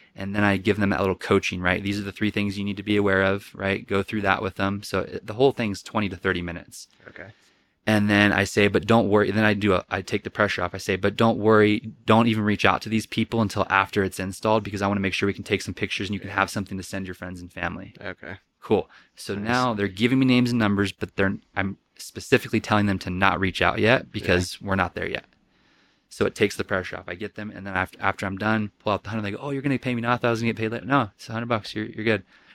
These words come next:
Speaker 1: And I say, "I'm all referral based. So, like, this is literally my entire business.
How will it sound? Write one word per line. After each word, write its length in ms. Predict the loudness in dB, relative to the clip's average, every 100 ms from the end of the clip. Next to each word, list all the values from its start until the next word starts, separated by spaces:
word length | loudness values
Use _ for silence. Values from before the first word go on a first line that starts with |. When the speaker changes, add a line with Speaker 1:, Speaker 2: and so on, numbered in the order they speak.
| 0
Speaker 1:
And 80 | 0
I 40 |
say, 140 | 2
"I'm 300 | 2 4 2 2
all 240 | 2 4 4
referral 320 | 0 2 2
based. 460 | 2 0 -2 -12 -18
So, 340 | -4 -2 0 -4 _ -2
like, 240 | -2 0
this 180 | -4 -2
is 160 | -4 -2
literally 500 | 0 2 2 0 -4 -10 -20 _ _ _
my 140 | -6 -4
entire 300 | 0 2 4
business. 560 | 2 2 -2 -4 -12